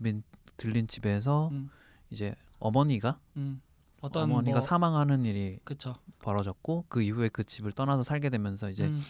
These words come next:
Speaker 1: 성인으로 완전히 성장을 한 후에 뒤늦게 이제 다시 그 집을 어떤 계기로 인해서
Speaker 2: 음.
Speaker 1: 찾아가게 된-, 되-, 된다는
Speaker 2: 음.
Speaker 1: 이야기인데
Speaker 2: 여전히 사로잡혀 있는 사람들의 얘기잖아요. 사실은
Speaker 1: 네.
Speaker 2: 그 집에.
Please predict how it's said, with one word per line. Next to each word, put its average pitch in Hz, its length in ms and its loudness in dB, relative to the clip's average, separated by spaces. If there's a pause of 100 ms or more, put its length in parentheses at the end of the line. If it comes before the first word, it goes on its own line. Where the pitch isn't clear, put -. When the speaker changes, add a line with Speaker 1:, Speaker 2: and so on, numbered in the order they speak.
(580)
Speaker 1:
성인으로 190 640 4
완전히 113 340 4
성장을 180 380 2
한 190 260 2
후에 196 460 4 (500)
뒤늦게 143 380 4
이제 120 180 2
다시 - 340 -2
그 135 160 4
집을 165 1000 2 (560)
어떤 113 280 0
계기로 113 360 2
인해서 104 320 0 (140)
Speaker 2:
음. 139 300 -4 (260)
Speaker 1:
찾아가게 175 480 4
된-, 101 200 2 (120)
되-, 95 240 2 (140)
된다는 101 500 0
Speaker 2:
음. 95 60 -4
Speaker 1:
이야기인데 95 540 -4
Speaker 2:
여전히 220 380 4
사로잡혀 294 540 2
있는 185 220 4
사람들의 190 440 2
얘기잖아요. 127 460 -2
사실은 117 240 4
Speaker 1:
네. 165 80 0
Speaker 2:
그 143 100 -4
집에. 143 420 -6